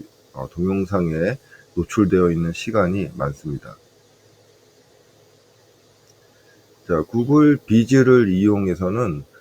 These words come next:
어, 직관적으로 구성을 할 수가 있습니다. 우리가 동영상 서-, 동영상 콘텐츠 만들어 그러면은 사실 카메라도 있어야 되고 여러 가지 장비, 또 소프트웨어도 사용할 줄 알아야 되고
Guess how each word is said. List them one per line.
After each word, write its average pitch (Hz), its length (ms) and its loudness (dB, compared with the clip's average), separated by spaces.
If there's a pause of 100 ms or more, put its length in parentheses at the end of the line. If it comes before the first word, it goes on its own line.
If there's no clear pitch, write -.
(140)
어, 71 220 -10
직관적으로 147 840 0
구성을 98 480 -4
할 127 120 -2
수가 - 260 -6
있습니다. 73 540 -6
우리가 80 320 -2
동영상 95 540 -4
서-, - 160 -18 (100)
동영상 101 580 -2
콘텐츠 143 460 -10
만들어 82 420 0
그러면은 80 560 -10 (500)
사실 117 580 2
카메라도 107 640 0
있어야 82 360 -2
되고 78 440 -4
여러 80 200 0
가지 82 200 4
장비, 82 520 -4 (120)
또 76 140 -14
소프트웨어도 90 1600 -2
사용할 127 440 0
줄 90 120 0
알아야 78 340 4
되고 80 360 -6